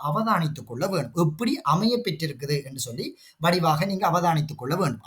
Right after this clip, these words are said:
அவதானிப்பு தான் இடவிளக்க படங்கள்ல மிகவும் முக்கியமானது ஒன்று. அப்ப இதன் அடிப்படையில தான் என்ன செஞ்சிருக்காங்க என்றால்,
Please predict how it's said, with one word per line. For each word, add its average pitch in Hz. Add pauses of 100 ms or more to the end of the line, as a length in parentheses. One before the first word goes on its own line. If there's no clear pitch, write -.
அவதானிப்பு 247
தான் 285
இடவிளக்க 220
படங்கள்ல 165 (300)
மிகவும் 240
முக்கியமானது 208
ஒன்று. 160
அப்ப 151
இதன் 202
அடிப்படையில 269
தான் 226
என்ன 190
செஞ்சிருக்காங்க 165
என்றால், 160